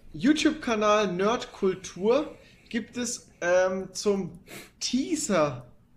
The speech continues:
vom neuen Ghostbusters-Film ein richtig, richtig gutes Video mit sau viel Infos über den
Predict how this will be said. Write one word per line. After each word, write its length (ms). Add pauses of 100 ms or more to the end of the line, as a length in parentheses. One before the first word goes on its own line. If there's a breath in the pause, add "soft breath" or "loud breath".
(140)
vom 500
neuen 580
Ghostbusters-Film 1040 (360 loud breath)
ein 240
richtig, 840 (180 loud breath)
richtig 600
gutes 420
Video 300
mit 200
sau 340
viel 280
Infos 560
über 200
den 260